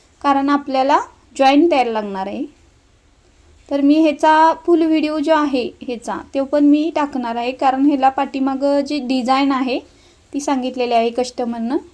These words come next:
तर ही बाही वगैरे कशी जॉईन करायची, त्याचा पण मी व्हिडिओ अपलोड करणार आहे. तर इथे बघू शकता, अशा पद्धतीनं मी कटिंग केलेलं आहे बाही. त्यानंतर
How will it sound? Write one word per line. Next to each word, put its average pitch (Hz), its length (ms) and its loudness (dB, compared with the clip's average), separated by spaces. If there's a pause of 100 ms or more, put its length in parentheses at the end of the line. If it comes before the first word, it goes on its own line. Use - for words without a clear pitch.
तर 247 80 -8
ही 262 160 -4
बाही 254 320 -2
वगैरे 285 280 2
कशी 294 300 -2
जॉईन 269 240 0
करायची, 262 480 -2 (680)
त्याचा 285 260 2
पण 294 220 0
मी 349 160 4
व्हिडिओ 311 360 -2 (180)
अपलोड 247 320 -2
करणार 214 400 -6
आहे. 202 420 -10 (960)
तर 277 60 2
इथे 285 360 -2
बघू 330 280 2
शकता, 349 380 0
अशा 294 220 -2
पद्धतीनं 277 800 -2
मी 277 160 -2
कटिंग 277 400 -4
केलेलं 240 420 -4
आहे 233 240 -6
बाही. 226 360 -8 (640)
त्यानंतर 233 520 -4